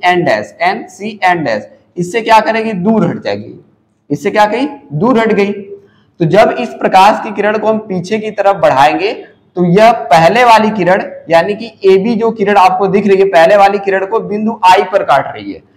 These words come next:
यानी कि जो वस्तु बिंदु ओ पर रखी हुई थी उसका अब जो प्रतिबिंब बन रहा है वो बिंदु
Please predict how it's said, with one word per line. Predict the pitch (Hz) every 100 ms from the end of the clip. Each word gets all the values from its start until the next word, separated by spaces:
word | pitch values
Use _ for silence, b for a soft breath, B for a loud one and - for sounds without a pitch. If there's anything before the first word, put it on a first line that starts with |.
| b b
यानी | 156 170 220
कि | 220 240
जो | 185 226 233 160
वस्तु | 170 240 - 214 240 - _
बिंदु | 147 214 220
ओ | 247 226 220
पर | 233 247
रखी | 180 175 220
हुई | 214 185 180
थी | 180 190 151 - _ _ _ _ -
उसका | 196 196 - 254 254
अब | 220 214
जो | 214 214 240 - - -
प्रतिबिंब | 180 180 190 208 254 247
बन | 202 160
रहा | 147
है | 160
वो | 202 226
बिंदु | 214 226 220